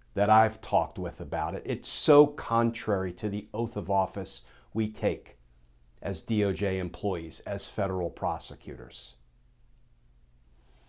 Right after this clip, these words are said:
So yes, this is gonna be blockbuster testimony. And one thing I wanna highlight, friends, is that the Department of Justice is investigating one of its own,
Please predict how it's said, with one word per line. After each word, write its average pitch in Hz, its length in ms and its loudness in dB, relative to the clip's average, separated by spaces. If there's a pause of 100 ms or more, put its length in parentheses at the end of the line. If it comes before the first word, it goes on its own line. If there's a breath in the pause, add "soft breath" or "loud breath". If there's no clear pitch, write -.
(760 soft breath)
So 135 220 6
yes, 98 340 4
this 110 200 -4
is 165 80 -12
gonna 147 200 2
be 127 100 0
blockbuster 101 680 0
testimony. 73 680 -8
And 107 340 -4 (880)
one 123 220 -2
thing 139 180 -2
I 107 80 2
wanna 95 380 0 (360)
highlight, - 580 -6 (320)
friends, 80 580 -10
is 90 540 -10 (1200 soft breath)
that 107 160 -2
the 117 80 2
Department 180 560 6
of 165 80 2
Justice 135 720 2
is 104 120 0
investigating 95 1120 2
one 110 160 4
of 127 80 4
its 127 180 0
own, 98 380 0